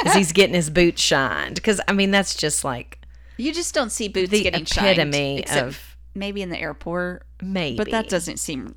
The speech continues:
Speaker 2: like this at all.
Speaker 1: Yeah, so Larbeth captured a photo that we were later told by one of the employees, knowing that we weren't gonna know who that was, that it was Red Steagall.
Speaker 2: He clearly knew we didn't know who it was 'cause we're just snapping photos.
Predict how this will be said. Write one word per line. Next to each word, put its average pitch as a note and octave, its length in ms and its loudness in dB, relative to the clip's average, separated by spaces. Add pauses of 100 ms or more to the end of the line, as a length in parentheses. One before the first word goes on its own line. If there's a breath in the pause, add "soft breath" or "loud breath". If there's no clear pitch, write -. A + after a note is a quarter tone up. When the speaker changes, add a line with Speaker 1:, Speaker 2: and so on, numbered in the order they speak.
Speaker 2:
like D3+ 300 -10
this - 520 -12 (220)
at E3+ 100 -8
all. - 380 -10
Speaker 1:
Yeah, C3+ 340 -4
so C3+ 440 0 (120)
Larbeth D3+ 480 -2 (280)
captured D#3 420 0
a D#3 60 -4
photo C#3 520 0
that C#3 280 -4
we E3+ 100 -4
were D3+ 160 -4
later D3+ 340 -2
told D3+ 480 -4
by C#3 160 -6
one D3 200 -6
of D3 80 -8
the C#3+ 120 -4
employees, E3 800 0
knowing E3+ 400 2
that D#3 100 -2
we D#3+ 140 -4
weren't D3 220 -4
gonna C#3+ 140 0
know C#3 160 0
who C#3 180 -4
that C#3 180 -4
was, C#3+ 420 -4 (420 loud breath)
that A#3+ 100 4
it B3 80 6
was B3 160 4
Red A3 240 6
Steagall. E3 840 0 (180)
Speaker 2:
He C4+ 140 -2 (140)
clearly C4+ 540 0
knew A#3 280 2
we A#3 120 0
didn't A3+ 300 -2
know A3 200 0
who A3 180 0
it F#3+ 120 -4
was G3 380 -2
'cause B3 200 -8
we're A#3+ 80 -4
just B3+ 240 -10
snapping A#3 440 -4
photos. F#3 680 -4